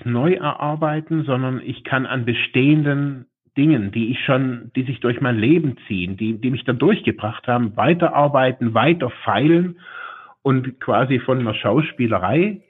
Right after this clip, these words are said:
quasi als Schauspieler oder als Lügner oder als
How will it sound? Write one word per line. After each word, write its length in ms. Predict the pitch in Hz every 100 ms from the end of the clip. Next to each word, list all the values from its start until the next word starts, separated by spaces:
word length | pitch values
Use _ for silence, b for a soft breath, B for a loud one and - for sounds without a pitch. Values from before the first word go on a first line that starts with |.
| _ _
quasi 440 | - 131 147 143
als 240 | 127 117 113
Schauspieler 720 | - 117 151 - 160 156 123
oder 160 | 120 87
als 160 | 107 -
Lügner 640 | 120 165 175 170 170 175 B B B
oder 180 | 113 90
als 140 | 101